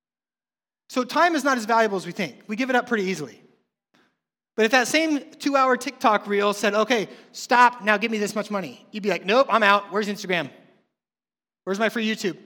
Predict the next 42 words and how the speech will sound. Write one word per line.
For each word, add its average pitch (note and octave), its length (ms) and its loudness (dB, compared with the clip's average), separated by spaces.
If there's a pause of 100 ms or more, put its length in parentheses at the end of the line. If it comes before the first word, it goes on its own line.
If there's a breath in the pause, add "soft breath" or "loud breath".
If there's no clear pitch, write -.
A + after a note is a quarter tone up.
(360 loud breath)
So C4+ 160 -2
the B3+ 60 -4
money D#4 240 2
is D#4+ 120 -2
where C#4 80 0
the B3 100 4
heart's B3+ 220 2
at. E3 140 -2
So A#3 80 -4
God's A#3 240 -2
saying, C4+ 120 -2
"Give C#4+ 120 -2
it D4 80 -10
to A3+ 80 -10
me." C#3+ 180 -14 (640)
Because B3+ 220 -2
he's C4 180 -2
trying C#4 300 2
to D4 100 2
get G#3+ 220 2
at A#3 120 2
the A#3+ 120 -2
heart. A#3+ 340 4
He's F#3 160 -8
trying A3+ 220 2
to B3+ 40 -4
get B3 120 -2
into B3+ 120 -2
a B3 40 -2
place A#3 280 -2
of A#3+ 80 -6
trust G3 320 -2
and A3+ 80 -6
connection. A#3+ 560 -6 (400 loud breath)
He's G3 120 -8
not G#3 120 2
asking C4 280 2
for A#3 120 0
other G3+ 140 0
ways F3 220 -2
of D#3+ 80 -16
test. C#3+ 380 -6